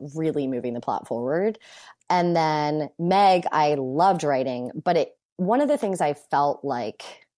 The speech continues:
when, in terms of finding the perspective of, like, who's gonna tell this story, like, who's our vehicle,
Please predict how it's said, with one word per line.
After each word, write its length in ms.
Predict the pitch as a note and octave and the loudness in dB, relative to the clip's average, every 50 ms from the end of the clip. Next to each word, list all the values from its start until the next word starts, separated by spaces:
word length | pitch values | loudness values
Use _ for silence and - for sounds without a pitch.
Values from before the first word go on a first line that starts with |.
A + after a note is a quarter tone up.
| _ - | _ -12
when, 280 | D#3+ D#3 D3+ C#3+ - - - | -6 -4 -4 -4 -4 -6 -4
in 200 | - E3 E3 D3 | -2 0 0 0
terms 240 | - - E3 D#3 D#3+ | -2 -4 -4 -4 -4
of 80 | D#3 - | -4 -4
finding 260 | D#3 C#3+ C#3 C#3+ C#3+ | -4 -4 -2 -2 -2
the 80 | D3 | -2
perspective 500 | - - D3+ - - B2 B2+ - - C3+ | -4 -4 -10 -6 -4 -4 -4 -4 -4 -6
of, 120 | C3 B2 - | -4 -4 -4
like, 140 | B2 B2 - | -6 -6 -4
who's 260 | - A3+ B3+ B3 - | -2 0 0 0 0
gonna 180 | B3 A3 F3+ | 0 -2 -2
tell 220 | - - - B2 A#2 | -4 -6 -10 -6 -6
this 120 | A#2 - - | -6 -6 -6
story, 320 | - A2 G2+ F2+ F2 F2 | -8 -6 -8 -6 -6 -6
like, 140 | F2+ B2+ - | -8 -6 -4
who's 160 | - D#3+ D#3 | -4 -2 -2
our 120 | D3+ C#3+ | -2 -2
vehicle, 560 | A#2+ A#2+ A#2+ A#2+ C3 - F#3+ G3 G3+ A3 A3 | -2 -2 -4 -4 -4 -2 -2 0 0 -2 -4